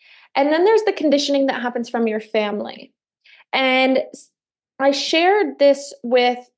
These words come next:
a client of mine recently, and she had the biggest aha moment of, like, her family told her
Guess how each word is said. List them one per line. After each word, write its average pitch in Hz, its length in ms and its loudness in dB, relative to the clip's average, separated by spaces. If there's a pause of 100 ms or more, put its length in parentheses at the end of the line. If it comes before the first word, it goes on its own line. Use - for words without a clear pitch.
(320)
a 226 520 2 (400)
client 277 440 -2
of 220 200 -6
mine 202 320 -4
recently, 208 720 -6 (220)
and 233 120 -4
she - 100 -2
had 269 120 2
the 269 60 2
biggest 349 360 0
aha 247 400 0
moment 233 640 -2 (280)
of, 240 200 0
like, 254 420 2 (480)
her 427 360 0
family 269 500 2
told 240 440 -2
her 240 340 -4